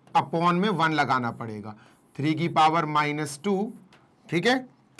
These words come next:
और अपन ने क्या करा, गौर से सुनिएगा, अपन ने यहां पर upon वन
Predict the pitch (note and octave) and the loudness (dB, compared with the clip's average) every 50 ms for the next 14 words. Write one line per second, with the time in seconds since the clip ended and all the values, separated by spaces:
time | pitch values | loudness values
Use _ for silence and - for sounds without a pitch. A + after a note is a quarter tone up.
0 | - - _ - D#3 D#3 D#3+ D#3+ D3 - D3+ D3+ D3+ D#3+ D#3+ C3 - D3 C#3 C#3+ | -20 -18 _ 2 4 4 4 4 4 2 0 -2 0 -2 0 2 4 4 4 4
1 | E3 F3+ F#3 D3 D#3 E3 F3 E3+ G#3+ G3+ G#3 G3 G3 A#3 D#3 D3+ D#3 A2 - - | 4 2 4 4 4 4 4 4 2 -2 0 2 2 4 4 4 2 2 0 -2
2 | - - _ _ - - - _ _ _ _ _ _ - D#3 B2+ A#2+ D#3 D#3 D#3+ | -14 -20 _ _ -20 -20 -20 _ _ _ _ _ _ -8 -6 -4 -2 -2 -2 0
3 | F3 G#3 G#3 F#3+ F3 E3 - - G3+ G#3+ G#3 - - F3 F3 - G3+ G3 G3+ G3 | 0 2 2 4 4 2 2 2 0 -2 0 0 0 0 0 2 2 2 2 4
4 | G#3+ A#3+ A#3+ | 2 2 0